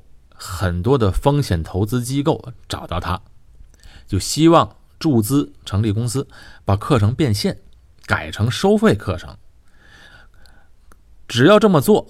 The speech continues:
可汗可以立马成为坐拥十亿美元的富豪。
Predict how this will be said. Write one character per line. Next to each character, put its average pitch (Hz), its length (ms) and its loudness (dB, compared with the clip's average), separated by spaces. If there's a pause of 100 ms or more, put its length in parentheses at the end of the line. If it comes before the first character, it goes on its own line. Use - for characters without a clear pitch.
(120)
可 107 200 0
汗 135 260 0
可 147 140 0
以 127 100 4
立 175 240 2
马 95 240 -2
成 101 220 -4
为 95 240 -2 (180)
坐 135 300 4
拥 131 220 -4
十 127 360 0
亿 165 220 -2
美 82 220 -6
元 78 220 -4
的 107 80 -2
富 107 220 -2
豪。 101 300 -8